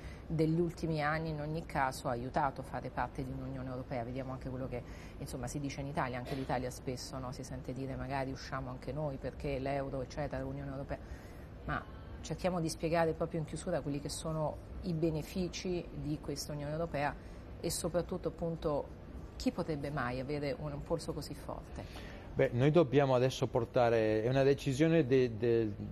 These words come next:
Speaker 2: dico del cittad-, del cittadino, ma il problema è che ancora abbiamo delle nazioni dentro l'Unione Europea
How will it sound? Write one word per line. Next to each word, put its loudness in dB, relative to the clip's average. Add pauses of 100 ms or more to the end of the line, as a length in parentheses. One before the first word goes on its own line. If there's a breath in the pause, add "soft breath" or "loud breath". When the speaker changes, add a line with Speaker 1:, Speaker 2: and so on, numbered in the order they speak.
(180)
Speaker 2:
dico 2
del 4
cittad-, 2 (100)
del 4
cittadino, 4
ma 2
il 0
problema 4
è 4
che 2
ancora 6
abbiamo 4
delle 6
nazioni 4
dentro 4
l'Unione 2
Europea 6